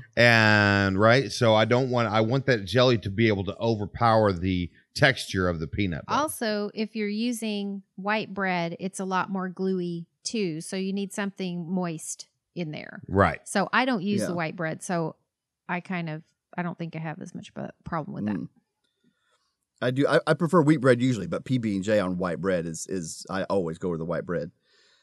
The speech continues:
Speaker 3: Um, but I, but see, I do. I'm, I'm kind of a two-to-one peanut butter to jelly ratio kind of guy.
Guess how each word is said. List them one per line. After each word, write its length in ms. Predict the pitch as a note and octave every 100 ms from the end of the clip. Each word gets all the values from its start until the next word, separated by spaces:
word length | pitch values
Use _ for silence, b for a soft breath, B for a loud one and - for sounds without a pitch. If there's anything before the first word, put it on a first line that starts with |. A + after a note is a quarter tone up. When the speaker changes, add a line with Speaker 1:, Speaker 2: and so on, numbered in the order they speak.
| _ _ -
Speaker 3:
Um, 300 | B2 A#2 G2+ _
but 160 | C#3 C#3
I, 80 | D#3
but 120 | D#3+
see, 80 | F3
I 160 | F3+
do. 180 | A3+ A#3+ -
I'm, 240 | E3+ C#4
I'm 180 | - G#3+
kind 180 | - D#4
of 60 | E3+
a 80 |
two-to-one 640 | B2+ E3+ E3 C#3+ C#3+ F#3+ B2+
peanut 260 | B2+ C3
butter 220 | B2 B2+ A#2+
to 80 |
jelly 380 | A#2 B2+ E3 A#2
ratio 320 | G2+ C#3 D3+
kind 180 | G#2+ F#2+
of 60 | F#2
guy. 300 | F2 -